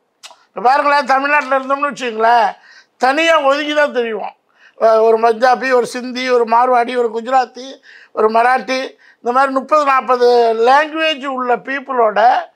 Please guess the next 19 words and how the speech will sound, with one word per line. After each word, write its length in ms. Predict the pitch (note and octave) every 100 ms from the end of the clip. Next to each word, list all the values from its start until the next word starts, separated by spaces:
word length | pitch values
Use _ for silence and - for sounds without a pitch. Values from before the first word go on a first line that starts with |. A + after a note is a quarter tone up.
| _ _ _ -
மிங்கிள் 360 | A#3+ D#4 F4+ F4
பண்றது 380 | D4 C4+ C4 C#4+
ரொம்ப, 400 | G#4+ B3 B3 D4+
ரொம்ப 200 | E4+ F4
கஷ்டம். 480 | - B3+ - - - _ _ _ _
நான் 200 | A3 A3
அவங்களுடைய 360 | A3+ A#3 A3+ A3
கலாச்சாரங்கள் 720 | G#3+ A#3 A#3+ A#3+ A3 G#3+ A3
வேற, 520 | G3+ G3+ G3+ G3+ - _ - _
பண்பாடுகள் 640 | G3+ A#3+ C4 B3 A#3 A#3
வேற, 600 | G#3+ G#3 G3+ G3+ G3+ - - - _
தமிழுக்கு 520 | G#3+ C4 D4+ B3+ C4+
டைரக்ட் 580 | A3 A3+ C4 D4 C4 C4 B3
ஆப்போசிட் 460 | - C4+ - A3+ F3+
பண்பாடு. 520 | G3 F#3 F3+ D3+ E3 _ _ - _ _ _
So, 140 | A3
அந்த 340 | G#3+ B3 D4 D#4
பண்பாடுக்குள்ள 680 | C#4 C#4 D#4 D#4 C#4+ C#4+ C4
ஒரு 200 | B3+